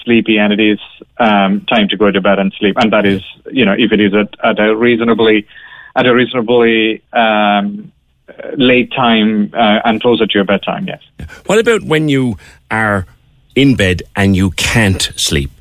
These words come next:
Speaker 2: So you're there, it's, it's an hour before you need to get up and you just, nah, sleep
Speaker 1: Yeah.
Speaker 2: is gone, you're done. Do you get up?
Speaker 1: Uh, yes. So, so the, when we wake up at night, we have one opportunity to return to sleep, and that's in the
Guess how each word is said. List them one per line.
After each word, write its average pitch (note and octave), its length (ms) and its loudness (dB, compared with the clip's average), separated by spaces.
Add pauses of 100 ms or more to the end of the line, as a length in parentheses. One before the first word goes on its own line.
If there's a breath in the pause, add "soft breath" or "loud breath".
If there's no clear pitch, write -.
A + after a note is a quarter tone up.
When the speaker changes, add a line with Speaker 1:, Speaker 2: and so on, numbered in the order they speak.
(140)
Speaker 2:
So G2 340 2
you're G2+ 180 2
there, A#2 280 2
it's, - 500 -4 (140)
it's - 220 -2
an G2 100 4
hour B2 280 2
before A2 340 0
you G2 120 2
need G2 200 2
to F2 60 -4
get F2 160 -2
up F2+ 240 0 (120)
and E2+ 200 2
you D#2+ 120 0
just, E2+ 420 0 (360)
nah, F#2+ 180 0 (100)
sleep C3+ 140 2
Speaker 1:
Yeah. C3+ 180 4
Speaker 2:
is B2 80 0
gone, G2+ 260 2
you're G2 120 2
done. F2+ 240 2 (280 loud breath)
Do - 100 0
you D#3+ 60 4
get F3+ 180 2
up? F#3+ 200 0 (840 loud breath)
Speaker 1:
Uh, E3+ 240 4
yes. F3+ 320 4 (520)
So, D#3 220 0
so F3+ 80 2
the, D#3 520 2
when E3+ 240 0
we F3+ 120 4
wake G3+ 240 0
up A3 120 0
at E3 120 -2
night, C3+ 500 -2
we C3+ 160 -2
have C3+ 280 0
one G3 180 2
opportunity D3 640 0
to B2+ 120 0
return A#2 340 0
to G#2+ 80 -4 (100)
sleep, A2 280 0
and C3+ 120 -2
that's B2+ 220 0
in A#2+ 100 0
the A2+ 140 2